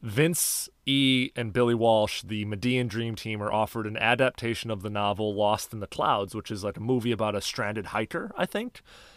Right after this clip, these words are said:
And Walsh takes the script and completely reworks it into a post-apocalyptic film set in the year twenty seventy-five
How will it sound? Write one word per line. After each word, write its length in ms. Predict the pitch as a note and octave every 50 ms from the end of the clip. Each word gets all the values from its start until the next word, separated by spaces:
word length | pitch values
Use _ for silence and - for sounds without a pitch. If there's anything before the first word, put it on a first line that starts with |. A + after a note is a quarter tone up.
| - _ _ _ _
And 380 | - B2 A#2+ A#2 A2+ A2 G2+ F#2 - _ _ _ -
Walsh 580 | A#2+ A2+ B2 C#3+ D#3+ E3+ F3 - - - - -
takes 320 | - - D3 E3+ E3 - -
the 80 | D#3
script 480 | C#3+ - - - C3 B2 A#2+ - - - -
and 100 | B2 A2
completely 480 | - A2 G#2 - A#2+ C#3+ D#3+ F3+ D#3 D3
reworks 580 | C3 C3 C#3 C3+ B2 B2 B2 B2 A#2+ - -
it 120 | - A2+ A2
into 200 | A2+ - A#2+ A2
a 40 | G2+
post-apocalyptic 1200 | - - B2+ B2+ B2+ - - A#2+ - B2 A#2 A#2 - - A#2 A#2 A#2 A2+ - - A2 G2 -
film 320 | - - A#2 A2+ A2 G#2+ G2+
set 220 | - - A2 -
in 60 | A2+
the 80 | A2 G#2
year 160 | G#2+ G#2+ G#2
twenty 280 | - - A#2 A2+ A2 G#2+
seventy-five 680 | - - A2 G2+ G2+ G2+ F#2+ - G2+ G2+ G2 G2+ F#2